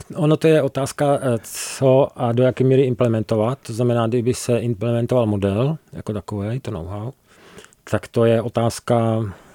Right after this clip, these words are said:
hm, jednoho vládního nařízení například, nebo jedné ministerské vyhlášky, nebo dvou, jo, nebo jedné společné, když se dohodne <laughs> M Z E a M Ž P, což je teď jako vynikající situace, kdy prostě tam slyšej na sebe, to s-,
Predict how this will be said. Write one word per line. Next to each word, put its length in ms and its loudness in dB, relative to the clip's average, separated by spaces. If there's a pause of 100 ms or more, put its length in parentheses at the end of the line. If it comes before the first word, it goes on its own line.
hm, 440 -4 (260)
jednoho 280 -2
vládního 300 -2
nařízení 460 -2
například, 640 -14
nebo 240 -10
jedné 260 -8
ministerské 560 -8
vyhlášky, 520 -8
nebo 160 -14
dvou, 300 -12 (260)
jo, 300 -8
nebo 220 -8
jedné 220 -4
společné, 500 -8
když 120 -14
se 120 -12
dohodne 380 0 (300)
<laughs> 320 -12
M 100 2
Z 120 0
E 160 -2
a 40 -4
M 140 -2
Ž 120 0
P, 240 -2
což 220 -12
je 60 -10
teď 200 -8
jako 380 -4 (420)
vynikající 500 0
situace, 680 -2
kdy 240 -4
prostě 460 -8
tam 300 -10 (160)
slyšej 460 0
na 80 2
sebe, 500 -4
to 100 -20
s-, 220 -20